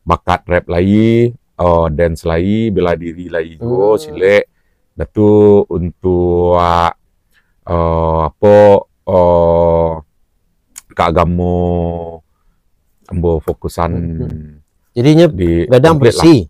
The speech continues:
Speaker 1: Gadang produksi laki-laki, laki-laki.
Speaker 2: Oh, gadang bersih.
Speaker 1: Iya. Nah, itulah.
Speaker 2: Iyalah, jadi Dusana dan Anggun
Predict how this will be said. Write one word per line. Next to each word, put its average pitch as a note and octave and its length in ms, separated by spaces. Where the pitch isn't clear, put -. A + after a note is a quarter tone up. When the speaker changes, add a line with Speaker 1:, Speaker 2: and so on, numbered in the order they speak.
Speaker 1:
Gadang A2+ 240
produksi G#2+ 400
laki-laki, G#2+ 440
laki-laki. E2 440
Speaker 2:
Oh, F3 640
gadang G#2+ 400
bersih. G2 240
Speaker 1:
Iya. D2+ 400
Nah, D2+ 280
itulah. D#2+ 680
Speaker 2:
Iyalah, C3+ 480
jadi C#3+ 640
Dusana A#2 560
dan A#2 180
Anggun A#2 320